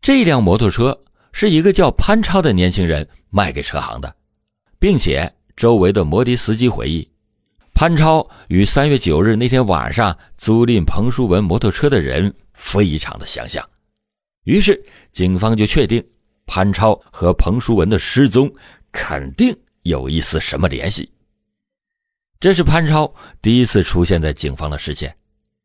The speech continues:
此后警方也没有放松过对嫌疑人潘超的监控。十天以后，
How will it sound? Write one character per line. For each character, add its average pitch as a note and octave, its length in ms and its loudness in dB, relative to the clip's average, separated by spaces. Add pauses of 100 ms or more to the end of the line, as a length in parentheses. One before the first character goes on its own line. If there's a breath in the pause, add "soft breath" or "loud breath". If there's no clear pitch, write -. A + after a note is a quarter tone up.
(120)
此 G#2 300 0
后 E3 280 -2 (220 soft breath)
警 E2 260 -4
方 F2+ 220 0
也 D2+ 80 0
没 F2 120 2
有 D#2 100 2
放 C3 280 -2
松 F#2+ 200 0
过 F2+ 200 2 (200 soft breath)
对 D#2 180 -4
嫌 D2+ 340 -4
疑 G2 60 2
人 D2+ 220 0
潘 F2+ 260 0
超 E2 160 -6
的 C2+ 80 -10
监 F#2 180 0
控。 C#3+ 160 0 (1300)
十 E3+ 160 0
天 G3 220 2
以 A2 80 2
后， E3+ 320 -2